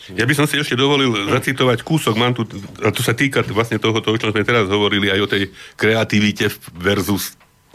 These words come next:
že, že aj ten, aj ten robot zrejme bude schopný svojej kreativity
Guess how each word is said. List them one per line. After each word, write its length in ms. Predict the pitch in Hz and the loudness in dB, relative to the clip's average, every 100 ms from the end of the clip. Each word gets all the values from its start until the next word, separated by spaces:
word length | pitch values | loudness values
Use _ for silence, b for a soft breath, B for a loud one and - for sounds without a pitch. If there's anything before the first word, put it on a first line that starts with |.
| - _ _ _ _ _ | -20 _ _ _ _ _
že, 320 | 123 120 123 B B B | -4 -2 -2 B B B
že 240 | 92 110 104 | -2 -2 0
aj 200 | 104 120 | 0 2
ten, 140 | 120 110 | 2 2
aj 160 | 107 | 0
ten 80 | 110 | 0
robot 240 | 120 156 | 2 2
zrejme 320 | - 90 87 85 | 0 0 0 -2
bude 160 | 87 | -2
schopný 380 | 87 - 95 90 | -2 -2 -2 -2
svojej 400 | 90 92 90 82 - | -2 0 0 0 -6
kreativity 800 | - 90 87 82 85 82 98 85 | -8 -4 -4 -4 -4 -4 -6 -8